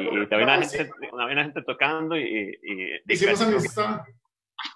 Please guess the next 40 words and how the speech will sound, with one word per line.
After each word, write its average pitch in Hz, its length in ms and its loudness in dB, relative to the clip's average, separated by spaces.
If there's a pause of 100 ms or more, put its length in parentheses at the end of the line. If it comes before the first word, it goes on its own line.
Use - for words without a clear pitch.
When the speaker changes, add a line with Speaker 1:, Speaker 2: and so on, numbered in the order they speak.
(540)
Speaker 2:
Ma, 214 260 4
sí, 185 180 2
entramos 185 380 2
a 220 40 6
un 208 100 2
bar, 240 260 6
ma, 233 180 2
esa 180 140 0
misma 214 220 0
noche 220 320 -2
fuimos 202 260 -6
a 220 100 -4
tomar 170 320 0
ahí 190 140 -2
a 202 120 -6
Cusco, 214 400 -6
ma, 175 300 -4
y, 151 60 -6
y, 160 400 -6
ma, 226 320 -2
oiga, 240 180 0
hay 208 120 2
una 226 100 0
gente 240 220 -2
tocando 220 460 -4
por 165 120 -4
ahí, 208 140 0
vámonos 196 440 -6
a 202 100 -8
ver 202 120 -14
qué, 214 140 -2 (100)
y 160 100 -4
fuimos 196 300 -8
a 180 80 -4
verlos 214 260 -6
tocar, 220 240 -8
ma, 196 180 -4
tocaban 165 340 -6
puros 208 260 -6
covers, 226 560 -4